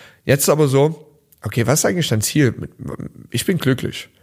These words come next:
Ich hab eine wunderschöne Frau, die ich über alles liege. Ich hab zwei wunderbare, gesunde Kinder. Äh, ich hab ein wunderschönes Leben. Ich verdiene genügend Geld. Ich bin nicht reich, ich bin nicht arm. Es reicht. Es,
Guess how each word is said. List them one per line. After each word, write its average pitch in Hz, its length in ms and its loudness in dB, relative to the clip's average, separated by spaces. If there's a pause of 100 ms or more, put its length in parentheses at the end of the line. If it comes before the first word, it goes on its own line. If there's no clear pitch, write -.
(580)
Ich - 220 -6
hab - 320 -2
eine 110 120 -4
wunderschöne 156 460 0
Frau, 131 240 2
die 131 80 0
ich 120 80 -2
über 123 160 -2
alles 120 240 -2
liege. 117 320 2
Ich - 160 -8
hab - 140 -12
zwei 117 280 0
wunderbare, 123 460 0
gesunde 117 400 -2
Kinder. 117 460 -2 (800)
Äh, 104 260 4 (100)
ich - 140 -8
hab 120 100 -2
ein 127 80 0
wunderschönes 131 580 0
Leben. 113 220 -2 (680)
Ich - 320 -6
verdiene 185 640 0 (140)
genügend 117 340 0
Geld. 185 300 2 (520)
Ich - 140 -20
bin 92 80 -4
nicht 107 180 -4
reich, 196 340 2
ich - 120 -12
bin 110 100 -2
nicht 107 180 -2
arm. 147 380 0
Es - 220 -14
reicht. - 400 -14 (800)
Es, - 260 -14